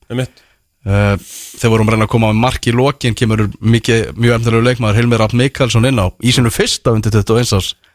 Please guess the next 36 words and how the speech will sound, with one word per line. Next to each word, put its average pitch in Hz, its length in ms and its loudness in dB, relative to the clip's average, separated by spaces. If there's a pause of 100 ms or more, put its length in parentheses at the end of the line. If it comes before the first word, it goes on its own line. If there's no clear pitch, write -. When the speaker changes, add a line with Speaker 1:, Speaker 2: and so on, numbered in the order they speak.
(140)
Speaker 2:
landsleik, 104 380 -2
sko. - 140 -12
Speaker 1:
Einmitt. 117 300 -4 (760)
Speaker 2:
En 120 240 2
já, 117 160 0 (320)
gaman 123 280 0
alveg 113 180 2
að 107 100 -2
þeir 123 160 2
hafi 117 160 2
fengið, 117 340 -2 (200)
fengið 123 320 -2
sínar 117 240 2
mínútur, 98 340 0
en 101 140 0
þessi 113 180 0
leikur, 127 520 -2 (840)
sko, 104 240 -2
við 107 120 2
þurfum 123 280 -2
náttúrulega 127 160 0
að 127 80 0
vera 120 100 -2
sanngjarnir 110 460 2
og 104 100 -4
Tékkar 113 300 0
áttu 110 100 -6
að 110 60 2
fá 107 100 0
vítaspyrnu 98 540 -2 (100)
í 95 140 -4
fyrri 92 180 2
hálfleik. - 240 -6 (800)
Speaker 1:
Já, 113 80 0 (100)
við 135 160 0
getum, 151 360 -2